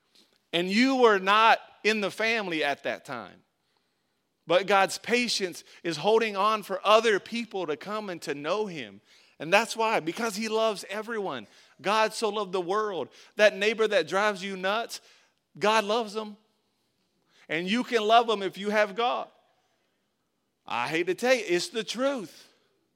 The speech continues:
I don't hate to tell you, I like to tell you that. The love of God can flow through you to even the cruelest people. Because if you have this, you have this.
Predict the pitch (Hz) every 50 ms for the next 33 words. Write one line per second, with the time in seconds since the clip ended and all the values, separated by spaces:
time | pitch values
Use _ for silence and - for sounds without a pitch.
0 | _ _ - 156 240 247 170 156 160 156 139 147 131 - 170 190 208 220 - 226
1 | 262 247 233 254 285 - - 156 - - 143 123 113 107 107 110 104 98 82 64
2 | - _ _ _ _ _ _ _ _ _ _ _ _ _ _ _ _ _ _ _
3 | _ _ _ _ - 165 185 202 220 240 254 240 247 220 208 202 233 233 240 240
4 | 226 233 214 196 180 - 220 220 220 202 202 - 226 208 208 202 208 214 208 196
5 | - 202 190 190 208 214 208 220 214 208 196 185 151 139 131 139 _ _ _ _
6 | - - 240 240 240 240 240 233 - - - 175 139 - - - - _ _ _
7 | _ _ _ _ _ _ _ _ _ _ _ _ _ _ _ _ _ _ _ _
8 | _ _ _ _ _ _ _ _ _ _ _ _ _ _ _ _ _ _ _ _
9 | _ _ _ _ _ _ _ _ _ _ _ _ _ _ _ _ _ _ _ _
10 | _ _ _ - 143 147 - 170 175 160 143 127 135 117 170 156 185 202 185 208
11 | 208 202 196 196 247 277 262 220 185 - - - - - _ _ _ _ _ _
12 | _ _ _ _ _ _ _ _ _ _ _ _ _ - 110 113 117 123 113 113
13 | 110 104 90 87 - - -